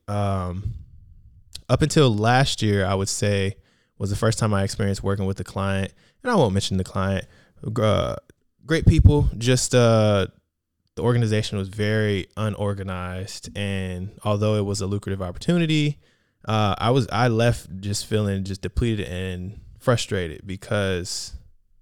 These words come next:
I didn't feel as though I was put in the position to win, and I didn't have the help that I needed within their organization to win.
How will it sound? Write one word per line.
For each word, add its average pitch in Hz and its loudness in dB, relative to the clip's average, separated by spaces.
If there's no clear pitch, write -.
I 107 -2
didn't 101 0
feel 107 0
as 101 -10
though 95 -4
I 104 2
was 98 0
put 120 0
in 110 -2
the 101 -4
position 101 -2
to - -4
win, 101 -2
and 101 -2
I 95 -2
didn't 98 -2
have 98 -4
the 87 -4
help - 2
that 101 -4
I 95 -2
needed 101 -2
within 104 0
their 143 4
organization 101 0
to 147 2
win. 95 -4